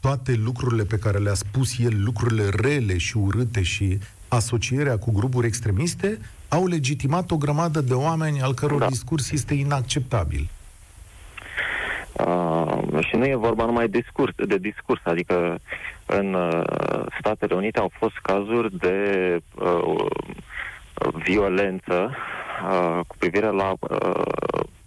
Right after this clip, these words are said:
Speaker 2: purtarea măștii. Adică riscai să ți, să iei bătaie în magazin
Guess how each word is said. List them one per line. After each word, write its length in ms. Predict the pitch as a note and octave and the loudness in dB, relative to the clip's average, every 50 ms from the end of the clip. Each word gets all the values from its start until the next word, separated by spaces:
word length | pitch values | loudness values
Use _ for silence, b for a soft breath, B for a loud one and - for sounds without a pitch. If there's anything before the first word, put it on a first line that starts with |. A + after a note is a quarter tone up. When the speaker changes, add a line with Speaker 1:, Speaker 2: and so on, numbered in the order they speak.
| - - - | -20 -10 -6
Speaker 2:
purtarea 360 | - - - - A2 A2 A2+ | -4 -2 0 0 0 0 0
măștii. 460 | A2+ B2 A#2+ - - - - - - - B B B B B B B B | 0 0 0 0 -2 -4 -4 -6 -6 -8 B B B B B B B B
Adică 300 | - D#2 E2 E2 - F2 | -2 -2 0 0 0 0
riscai 380 | F2 E2 E2 - - G#2+ G#2+ G#2+ | 0 0 -2 -2 0 0 0 0
să 100 | - G#2 F#2+ - | 0 -2 -4 -4
ți, 100 | - - - - | -8 -10 -6 -2
să 80 | - F#2 | 0 0
iei 120 | G2 G#2+ | 0 0
bătaie 380 | G2 F#2 F2 E2 - A2+ A2+ G2+ | 0 -2 -2 0 0 0 0 0
în 80 | F#2+ | 0
magazin 600 | F#2 F2 E2+ D#2+ D#2 D#2 D#2+ F#2 G#2+ A#2+ A#2+ A#2 | 0 0 0 0 0 0 0 0 -2 -2 -2 -4